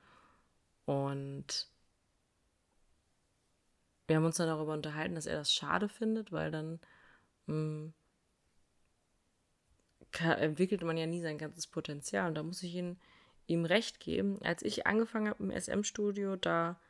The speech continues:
waren meine ersten Erfahrungen nicht dominanter Natur, sondern erstmal die andere Seite zu verstehen.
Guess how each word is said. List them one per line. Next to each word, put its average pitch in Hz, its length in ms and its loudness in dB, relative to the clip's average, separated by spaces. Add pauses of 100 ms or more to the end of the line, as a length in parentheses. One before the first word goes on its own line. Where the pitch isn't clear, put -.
(840)
waren 151 380 8
meine 170 240 4
ersten - 400 2
Erfahrungen 170 560 0
nicht - 300 -6
dominanter 151 560 -2
Natur, 196 380 0
sondern 170 260 0
erstmal 165 500 -2
die 160 180 -4
andere 170 280 4
Seite 135 280 -2
zu - 140 -8
verstehen. 135 500 -8